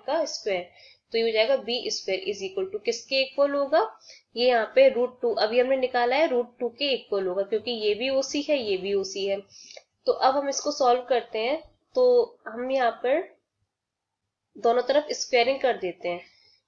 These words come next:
squaring करेंगे या दोनों तरफ हम root भी cancel कर सकते थे, तो हम डायरेक्ट root कैंसिल, हमें यहाँ पे ये, अ, squaring करने की फिर जरूरत नहीं पड़ेगी, तो हम direct यहाँ पे root cancel कर सकते हैं। ये root से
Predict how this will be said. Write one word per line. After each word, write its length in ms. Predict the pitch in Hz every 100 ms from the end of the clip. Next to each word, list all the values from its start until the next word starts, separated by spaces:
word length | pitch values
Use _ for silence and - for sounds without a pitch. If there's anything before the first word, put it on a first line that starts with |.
| _
squaring 580 | 208 - 233 226 240 262
करेंगे 600 | 254 233 220 214 262 330 -
या 160 | 254
दोनों 260 | 262 254 240
तरफ 260 | 240 262 285
हम 160 | 262
root 240 | 240 240 -
भी 100 | 269
cancel 340 | 269 269 285
कर 160 | - 269
सकते 340 | 262 262 269
थे, 120 | 277
तो 140 | 302 285
हम 100 | 277
डायरेक्ट 540 | - - 233 262 -
root 220 | 254 247
कैंसिल, 400 | 254 247 254 247
हमें 200 | 240 254
यहाँ 220 | 262 226 240
पे 140 | 254
ये, 200 | 247 311
अ, 280 | - - 226
squaring 540 | 226 - 233 226 247
करने 280 | 247 240 240
की 140 | 233
फिर 160 | 262 262
जरूरत 320 | 233 226 233 226
नहीं 120 | 226
पड़ेगी, 600 | 226 214 208 311 370 _ -
तो 60 |
हम 120 | 233
direct 380 | 226 214 226 233
यहाँ 140 | 226 214
पे 80 | 240
root 200 | 226 -
cancel 340 | 226 220 240
कर 160 | 226 214
सकते 380 | 208 - -
हैं। 200 | 240 392 - _ _ _ _ _ _ _ _
ये 400 | 208 214 240 277 -
root 220 | 226 233
से 480 | 233 - 262 392 -